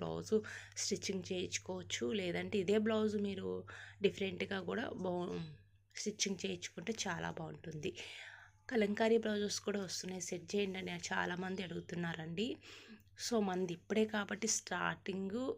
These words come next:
and టైమ్ పడుతుందండి, చాలామంది అడుగుతున్నారు, ఒక్కళ్ళు ఇద్దరు కాదండి, చాలామందే అడుగుతున్నారు. So, తప్పకుండా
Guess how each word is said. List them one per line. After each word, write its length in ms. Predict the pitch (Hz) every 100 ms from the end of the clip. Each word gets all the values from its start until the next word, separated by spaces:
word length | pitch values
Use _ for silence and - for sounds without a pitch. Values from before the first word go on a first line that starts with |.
| - 190
and 120 | 185 175 170 170 170 - - - _ - -
టైమ్ 200 | 185 175
పడుతుందండి, 600 | 190 175 180 175 170 170 170
చాలామంది 580 | 190 180 180 233 240 240
అడుగుతున్నారు, 500 | 208 175 - 175 165 - 185
ఒక్కళ్ళు 300 | - 185 185
ఇద్దరు 200 | 165 180 175
కాదండి, 400 | 180 165 160 165 170
చాలామందే 600 | 170 165 170 175 175 180 190
అడుగుతున్నారు. 580 | 180 175 165 160 160 269 349 - - - - -
So, 60 | 226
తప్పకుండా 580 | 185 175 - - 185 202